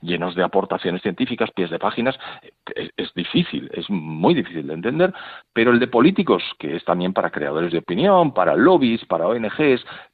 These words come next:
para, mm, para los medios, en realidad, eh, em,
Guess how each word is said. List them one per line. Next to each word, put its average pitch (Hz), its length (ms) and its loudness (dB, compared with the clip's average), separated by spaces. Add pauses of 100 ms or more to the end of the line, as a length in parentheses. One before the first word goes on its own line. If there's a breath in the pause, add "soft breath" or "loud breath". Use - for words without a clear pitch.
para, 151 260 4
mm, 160 920 -4 (220)
para 180 160 2
los 175 180 4
medios, 95 380 -2
en 107 80 -4
realidad, 123 400 4 (640 loud breath)
eh, 120 320 2
em, 104 600 0